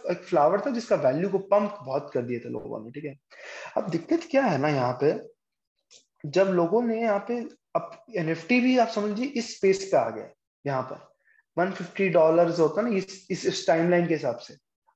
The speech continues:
पर आपको लग रहा होगा यहाँ से गिरेगा, गिर सकता है, गिरना चाहिए I think, क्योंकि अभी प्राइस डिस्कवरी चल रहा है, एक बहुत ही नया टेक्नोलॉजी है ये,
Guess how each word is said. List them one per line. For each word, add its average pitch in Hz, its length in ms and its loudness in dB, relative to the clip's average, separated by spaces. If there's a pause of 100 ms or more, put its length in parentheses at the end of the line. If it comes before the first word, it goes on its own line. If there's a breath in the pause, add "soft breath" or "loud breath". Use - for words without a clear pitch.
(420)
पर 202 120 6
आपको 214 260 4
लग 220 160 2
रहा 214 80 4
होगा 214 160 2
यहाँ 202 120 -2
से 196 140 -4
गिरेगा, 135 440 0 (440)
गिर 156 200 0
सकता 147 360 -6
है, 104 140 -14 (380)
गिरना 143 300 -2
चाहिए 147 320 -2
I 120 120 -2
think, 117 220 -16 (300)
क्योंकि 202 240 -8
अभी - 300 -2
प्राइस 196 520 -4
डिस्कवरी 147 420 0
चल 135 180 -6
रहा 123 100 -4
है, 151 100 -2
एक 135 140 -14
बहुत 165 380 -2
ही 240 60 0
नया 160 280 0
टेक्नोलॉजी 131 640 -4
है 113 120 -8
ये, 120 80 -10